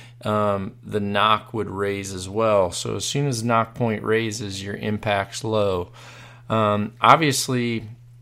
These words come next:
if you go from one location to another location and it hits completely different, and then you go back home again and it's hitting just fine, um, then I would say, you know, there's a few things.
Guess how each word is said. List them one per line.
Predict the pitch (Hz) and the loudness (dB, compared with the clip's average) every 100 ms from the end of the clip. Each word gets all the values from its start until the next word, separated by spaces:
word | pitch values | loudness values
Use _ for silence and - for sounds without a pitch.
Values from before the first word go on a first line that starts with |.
| - - - - - - - | -20 -20 -20 -16 -16 -14 2
if | 165 - 165 | 2 2 -4
you | 139 | 2
go | 139 | 4
from | 135 131 120 | 4 2 2
one | 123 127 | 2 2
location | 120 117 117 110 113 113 101 | 2 0 0 0 0 -2 -2
to | 113 | -2
another | 104 104 113 120 | 0 0 0 0
location | 107 104 117 110 - 117 107 | -2 -2 -4 -4 -4 -2 -4
and | 98 | -4
it | - | -4
hits | 117 117 - | -2 -2 -4
completely | 110 104 117 117 104 | -6 -6 -4 -4 -4
different, | 98 110 - 104 - | -2 -2 -2 -8 -6
and | 101 | -6
then | 104 101 | -6 -6
you | 98 | -4
go | 101 101 | -2 -2
back | 98 101 104 - | 0 -2 -2 -8
home | - 117 110 104 | -4 -2 0 -2
again | 92 107 110 104 | -4 -4 -2 -2
and | 95 | -6
it's | 90 - | -8 -8
hitting | - 107 104 90 | -4 -4 -4 -8
just | - 104 95 - - | -4 -4 -2 -6 -10
fine, | - 98 95 101 107 120 127 - - - - - - | -4 -2 0 -2 -4 -4 -4 -8 -20 -20 -20 -12 -2
um, | 113 113 101 98 107 | 2 4 2 -2 -6
then | 110 110 113 107 104 101 - | -2 2 4 2 0 -4 -6
I | 98 104 | -2 0
would | 107 95 | 0 -2
say, | - 113 104 101 98 - - - | 0 2 2 0 -4 -8 -16 -10
you | 98 | -6
know, | 95 92 95 - | -6 -6 -8 -2
there's | 104 107 | 0 0
a | 95 | -2
few | - 143 | -4 -4
things. | 131 110 95 90 92 - | 0 0 0 -2 -6 -10